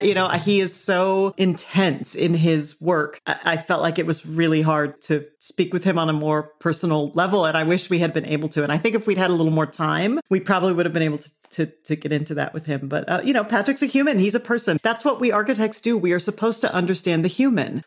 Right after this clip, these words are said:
right? So, of course, we want to learn more about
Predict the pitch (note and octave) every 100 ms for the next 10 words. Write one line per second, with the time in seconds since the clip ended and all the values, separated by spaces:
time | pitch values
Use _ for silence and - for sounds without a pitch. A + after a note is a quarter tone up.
0 | - E3 G#3 - - G3+ F3+ F3 F#3+ -
1 | C4+ A#3+ A3+ F#3+ D#3+ D3 D3 D3 D3 C#3+
2 | C#3 -